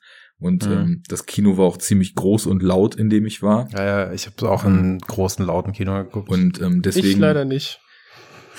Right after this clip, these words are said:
Speaker 1: Ich, ich bin gespannt, so, wenn man den dann zu Hause guckt, ob der diese hypnotische Wirkung, die er auf mich hatte, nochmal entfalten kann. Ähm,
Speaker 2: Und ich,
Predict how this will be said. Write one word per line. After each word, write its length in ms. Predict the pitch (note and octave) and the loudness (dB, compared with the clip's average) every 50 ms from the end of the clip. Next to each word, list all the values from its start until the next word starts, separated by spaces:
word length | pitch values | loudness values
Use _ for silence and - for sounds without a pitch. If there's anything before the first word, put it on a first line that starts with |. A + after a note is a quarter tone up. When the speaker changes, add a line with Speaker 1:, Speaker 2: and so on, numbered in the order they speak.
| - - - - - - - | -14 -14 -14 -18 -20 -20 -10
Speaker 1:
Ich, 440 | - G2 - - - - - - _ _ _ _ | -8 -8 -8 -8 -12 -16 -18 -20 _ _ _ _
ich 260 | - - - - - _ | -12 -12 -12 -12 -16 _
bin 1000 | - A#2+ C#3+ D#3 E3 D#3+ D3+ C#3+ C3+ B2+ B2+ A#2+ A#2 A2 A2 A2 G#2+ G#2+ A2 B2 | -4 0 2 4 4 4 2 0 -2 -2 -4 -6 -4 -4 -4 -4 -4 -4 -4 -2
gespannt, 720 | B2 A#2 - - - - _ - F2 G2 G2 F#2 F#2 - | -2 -2 -2 -4 -6 -6 _ -2 0 2 2 2 0 0
so, 240 | - F2 E2 F2 F2+ | -2 -4 -4 -2 0
wenn 140 | F#2 F#2 F#2+ | 2 4 4
man 140 | F#2+ F#2 F2 | 4 4 4
den 140 | F#2 F#2+ | 4 4
dann 120 | F#2+ F#2+ F2+ | 2 2 0
zu 180 | - - F2 | -2 -4 -4
Hause 240 | F2 F2+ F#2+ G2 G2 | -2 0 0 0 -2
guckt, 260 | F#2+ - - - - - - - - - - _ _ | -2 -4 -6 -6 -6 -14 -20 -20 -20 -20 -20 _ _
ob 160 | - E2+ - | -8 -6 -4
der 100 | G2+ F2+ | -4 -4
diese 460 | E2+ F2+ F2+ F#2 F#2+ F#2+ F#2+ F#2 F#2 | -2 -2 -2 0 0 0 -2 -2 -2
hypnotische 600 | - F#2 F#2 F#2+ F#2+ G2 - G2 F#2 G2+ F2+ F2+ | -4 -2 0 0 0 0 -2 -4 -6 -8 -6 -2
Wirkung, 320 | F#2 F#2 F2+ F#2 F#2 F2+ | -2 0 2 4 2 2
die 100 | F2 F2+ | 4 2
er 60 | F#2 F#2 | 2 0
auf 140 | F2+ - | 0 0
mich 160 | - F2+ F2+ F#2+ | -2 -2 -2 -2
hatte, 200 | F2+ - - F2 | -6 -4 -2 -2
nochmal 260 | E2+ F2+ F2+ F#2 E2+ | -2 -2 -2 -2 -2
entfalten 460 | D#2 E2+ - - F#2+ F2+ F#2 - F2+ | -4 -4 -6 -6 -6 -6 -4 -4 -6
kann. 300 | - - F2 F3+ F#3 F3+ - - - - - - - - - - E2 | -4 0 0 0 0 0 -4 -14 -20 -20 -20 -20 -20 -20 -14 -10 -6
Ähm, 140 | F2 F2 - | -4 0 0
Speaker 2:
Und 80 | - | 0
ich, 160 | - - - | 0 -2 -6